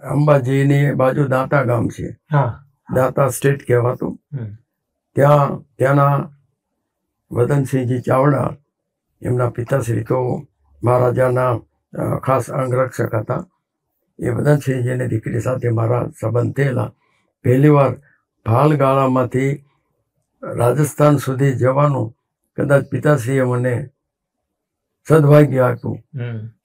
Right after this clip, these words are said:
Speaker 1: પણ
Speaker 2: એ
Speaker 1: એનું
Speaker 2: વખતે કેવડી ઉંમર હશે આપની?
Speaker 1: જી?
Speaker 2: એ વખતે ઉંમર કેવડી હશે?
Speaker 1: બાવીસ એક
Speaker 2: સગાઈ.
Speaker 1: વર્ષની.
Speaker 2: અચ્છા. બરાબર.
Speaker 1: અને લગ્ન તો પછી અભ્યાસ પૂરો કર્યા પછી
Speaker 2: પછી
Speaker 1: કર્યા
Speaker 2: થાય.
Speaker 1: હતા. જી.
Speaker 2: પછી થાય.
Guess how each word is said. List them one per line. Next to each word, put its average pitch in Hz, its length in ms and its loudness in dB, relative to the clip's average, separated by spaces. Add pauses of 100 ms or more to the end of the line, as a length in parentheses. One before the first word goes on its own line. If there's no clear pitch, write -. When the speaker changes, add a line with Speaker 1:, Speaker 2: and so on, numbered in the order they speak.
Speaker 1:
પણ 147 140 4
Speaker 2:
એ - 40 4
Speaker 1:
એનું 175 160 6
Speaker 2:
વખતે 214 160 -2
કેવડી 262 280 0
ઉંમર 143 320 -2
હશે 127 220 -2
આપની? 117 340 -8 (440)
Speaker 1:
જી? 151 300 0 (300)
Speaker 2:
એ 151 80 2
વખતે 165 280 0
ઉંમર 175 320 0
કેવડી 143 280 -2
હશે? 120 80 -4
Speaker 1:
બાવીસ - 360 0
એક 131 80 -2
Speaker 2:
સગાઈ. 143 220 -2
Speaker 1:
વર્ષની. - 260 -6
Speaker 2:
અચ્છા. 113 360 -16 (1120)
બરાબર. 123 360 -6
Speaker 1:
અને 143 280 -2
લગ્ન 160 320 4
તો 165 160 0
પછી 156 180 0
અભ્યાસ 143 340 4
પૂરો 139 320 -2
કર્યા 135 240 2
પછી 110 280 -6
Speaker 2:
પછી 151 160 0
Speaker 1:
કર્યા - 160 -6
Speaker 2:
થાય. 113 80 -10
Speaker 1:
હતા. - 180 -8
જી. - 340 -10
Speaker 2:
પછી - 100 -8
થાય. - 260 -20